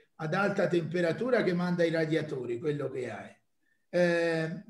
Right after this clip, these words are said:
eh, fa-, prodotte in Italia, garantite ormai con trecento installazioni, eh, non è che siamo andati a occhio. Eh,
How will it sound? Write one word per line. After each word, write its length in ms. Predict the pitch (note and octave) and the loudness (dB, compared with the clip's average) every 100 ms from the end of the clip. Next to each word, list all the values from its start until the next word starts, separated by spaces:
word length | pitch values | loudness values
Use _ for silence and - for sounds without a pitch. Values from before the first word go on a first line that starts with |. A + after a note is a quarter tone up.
| E3 | -8
eh, 160 | D3+ D3 | -6 -4
fa-, 200 | G#3+ - | -2 0
prodotte 480 | G3+ G3+ A#3 A3+ A3 | 2 10 10 10 6
in 120 | G3 | 4
Italia, 480 | F#3 G#3+ G#3+ G3+ F3 | 4 4 4 4 4
garantite 840 | D#3+ D#3+ D#3 D3+ G#3+ G#3+ F#3+ F3 | 2 -2 -4 0 2 2 2 2
ormai 460 | E3 D#3 F3+ F3 D3+ | 0 0 2 2 2
con 180 | D#3 | -2
trecento 840 | D#3 D3+ E3 E3 - D#3 D#3 - _ - | -4 -4 -2 -4 -2 -2 -4 -10 _ -8
installazioni, 920 | D3+ - D3+ D3 C#3+ - D3 A#2 D#3 | -6 -2 0 0 -2 -4 -4 -4 -4
eh, 140 | C#3+ | -4
non 220 | B2 C3 | -6 -8
è 100 | C#3 | -6
che 80 | C3 | -6
siamo 220 | B2 B2+ | -8 -10
andati 340 | C3 C3 A#2+ C#3+ | -8 -6 -6 -6
a 80 | A#2+ | -8
occhio. 320 | - - - _ _ _ _ _ | -10 -14 -20 _ _ _ _ _
Eh, 840 | G3 G3 F#3+ F#3 F3+ F3 F3 - | 0 2 4 4 4 2 -2 -10